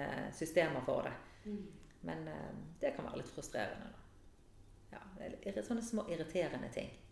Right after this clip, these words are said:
Speaker 1: At man ikke kan få. Ja,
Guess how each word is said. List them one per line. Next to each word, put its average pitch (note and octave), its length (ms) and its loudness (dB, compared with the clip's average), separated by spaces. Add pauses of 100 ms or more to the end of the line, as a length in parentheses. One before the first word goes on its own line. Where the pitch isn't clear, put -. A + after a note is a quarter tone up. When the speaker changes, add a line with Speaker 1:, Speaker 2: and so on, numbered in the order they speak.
(1120)
Speaker 1:
At - 120 -14
man - 120 -6
ikke - 260 -8
kan - 200 -6
få. - 120 0 (3000)
Ja, G#3 60 -14